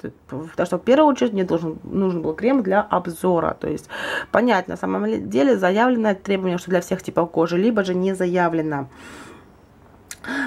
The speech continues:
А, текстура кре-, крема просто шикарная. То есть, крем, э, белый. Аромат у него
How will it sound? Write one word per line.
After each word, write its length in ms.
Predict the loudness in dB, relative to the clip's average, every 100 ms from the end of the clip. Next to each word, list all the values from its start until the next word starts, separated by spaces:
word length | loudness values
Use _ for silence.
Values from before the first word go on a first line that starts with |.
| -2
А, 420 | 0 2 2 2
текстура 640 | 0 -4 -2 0 4 4 2 -6 -6
кре-, 400 | -2 0 2 2
крема 300 | 2 2 2
просто 320 | 0 -2 -2
шикарная. 580 | -4 -2 2 2 2 -8
То 120 | -8
есть, 120 | -10
крем, 440 | -4 0 2 2 0 -4
э, 360 | 0 4 2 2 0
белый. 520 | 2 6 6 6 2 -6 -16 -14 -8 -6 -6 -6 -8 -10 -14 -18 -14 -12 -12 -16 -2
Аромат 520 | 2 2 2 2 0 -6
у 40 |
него 220 | -6 -6